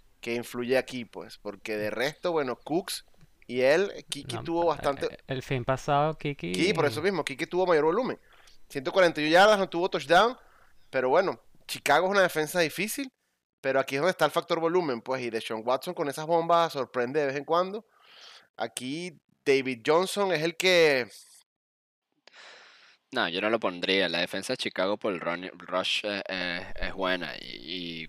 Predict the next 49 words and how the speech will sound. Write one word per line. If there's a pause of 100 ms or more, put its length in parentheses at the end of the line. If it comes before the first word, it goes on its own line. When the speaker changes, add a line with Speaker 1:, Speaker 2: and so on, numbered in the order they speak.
Speaker 3:
David
Speaker 2:
Sí.
Speaker 3:
Johnson
no
es
Adrian
Peterson,
que
te
va
a
lanzar
los
touchdowns
la
semana
pasada.
O
sea, (180)
sí,
yo
no
confiaría
mucho
en,
en
los
running
backs
de
Houston. (540)
Sí
confiaría
en
los
wide
receivers,
Brandon
Cooks
y, (320)
y
Kiki. (540)
Y
del
lado
de,
de,
de
Chicago,